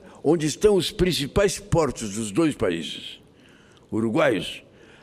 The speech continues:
acusam os argentinos de dificultarem os planos de dra-, dragagem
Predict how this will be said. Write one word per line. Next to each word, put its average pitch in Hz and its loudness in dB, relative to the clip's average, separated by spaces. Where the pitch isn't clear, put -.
acusam 165 0
os 131 2
argentinos 147 2
de 160 -6
dificultarem 156 0
os 135 0
planos 202 2
de 156 -2
dra-, 147 0
dragagem 147 2